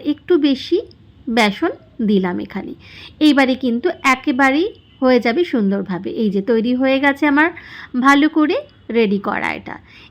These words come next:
এইবারে আমি কোফতাগুলো গড়ে নেব। তবে তার আগে একটা মশলা বানিয়ে নেব, যেটা এই রান্নায় ব্যবহার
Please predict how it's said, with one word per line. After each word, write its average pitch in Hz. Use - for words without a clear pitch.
এইবারে 330
আমি 339
কোফতাগুলো 269
গড়ে 214
নেব। 202
তবে 339
তার 311
আগে 294
একটা 302
মশলা 269
বানিয়ে 277
নেব, 277
যেটা 294
এই 220
রান্নায় 220
ব্যবহার 185